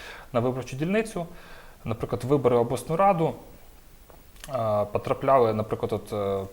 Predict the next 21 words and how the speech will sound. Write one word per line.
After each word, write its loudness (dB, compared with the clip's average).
по 0
Здолбунівському -4
району, 2
е, 0
на 2
одну -2
спеціальну 0
виборчу -6
дільницю, 0
де -2
всього, 0
е, -6
здається, -2
було -2
двадцять -4
п'ять 0
виборців, -4
тобто -6
невелика 0
кількість, -6
потрапили 2